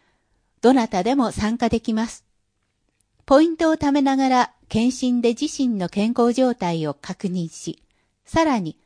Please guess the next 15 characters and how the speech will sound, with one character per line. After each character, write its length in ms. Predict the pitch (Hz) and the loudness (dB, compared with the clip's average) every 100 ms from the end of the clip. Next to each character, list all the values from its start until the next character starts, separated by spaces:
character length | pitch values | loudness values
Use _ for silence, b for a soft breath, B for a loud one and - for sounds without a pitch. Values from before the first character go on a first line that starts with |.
| _ _ _ _ | _ _ _ _
私 460 | 202 294 302 - | -4 -2 -2 0
の 160 | 277 277 | 0 0
健 280 | 262 233 262 | 0 -4 -2
康 220 | 285 277 | 0 0
宣 300 | - 269 240 | 0 -2 -2
言 240 | 165 143 | -4 -4
で、 160 | 135 139 _ _ _ - | -8 -12 _ _ _ -4
健 200 | 233 269 | 0 2
康 140 | 262 | 4
づ 240 | 254 262 | 2 2
く 120 | 262 220 | -2 -2
り 140 | 196 | -2
の 100 | 180 | -2
目 180 | 170 - | -4 -6
標 260 | - 269 | -4 0